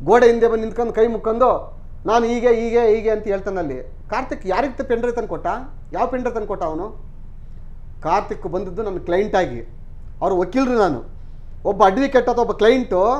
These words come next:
ಅವನ ಮೇಲೆ injection order ಇದೆ ಅಂತೇಳಿ ಈ ಅಶ್ಲೀಲ ವಿಡಿಯೋಕ್ಕೆ ಸಂಬಂಧಪಟ್ಟಂಥ, ಆ,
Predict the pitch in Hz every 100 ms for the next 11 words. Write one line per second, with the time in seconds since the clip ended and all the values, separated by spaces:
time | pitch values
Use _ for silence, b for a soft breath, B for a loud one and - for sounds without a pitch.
0 | 285 - - - - 190 262 247 247 226
1 | 233 254 254 233 226 226 220 220 190 127
2 | 180 214 - 254 247 233 226 226 214 220
3 | 220 214 - 208 202 220 240 - - -
4 | - - - - 160 175